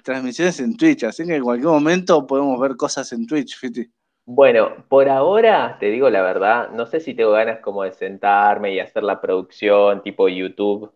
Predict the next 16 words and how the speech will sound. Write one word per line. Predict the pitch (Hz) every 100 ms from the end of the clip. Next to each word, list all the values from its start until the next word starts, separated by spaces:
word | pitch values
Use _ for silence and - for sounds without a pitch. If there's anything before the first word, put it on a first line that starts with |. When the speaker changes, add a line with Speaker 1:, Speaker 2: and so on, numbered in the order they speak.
| -
Speaker 2:
o, | 98 -
o | 104
tipo | 120 113
lo | 123 -
que |
se | -
está | 101 104
viendo | 110 110
ahora | 104 107 101
en, | 98 95 90
en, | 101 98 95 92 90 90 95 _ _ _ _
en, | - 101 95 95 92 90 87 85 85 85 82 80 76 71 69 64 -
en | 85 92 92
la |
plataforma | 92 98 92 - 113 101 98 95
Violeta. | 95 101 101 98 87